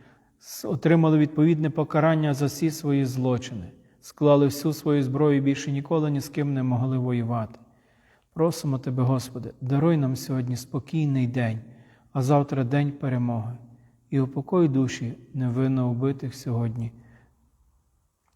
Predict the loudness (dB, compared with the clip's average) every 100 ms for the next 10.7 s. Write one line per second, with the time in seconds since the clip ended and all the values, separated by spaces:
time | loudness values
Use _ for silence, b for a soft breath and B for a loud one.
0 | _ _ -4 -2 2 2 2 -2 -10 -8
1 | -8 -8 -8 -4 -2 -4 -6 -4 -4 -4
2 | -6 -6 -6 -8 -18 -20 b b b b
3 | b b -4 0 0 0 0 2 2 -2
4 | -6 -6 -8 -4 0 0 0 -2 -4 -10
5 | -6 -8 -8 -6 -2 -4 -4 -6 0 0
6 | 0 -2 -2 0 -2 -4 -8 -12 -14 -14
7 | -8 -8 -8 -6 -4 -4 -6 -10 -10 -8
8 | -10 -10 -10 -6 -6 -10 -20 _ _ b
9 | b b b b _ 6 6 6 2 2
10 | -2 -2 -2 -2 -2 -2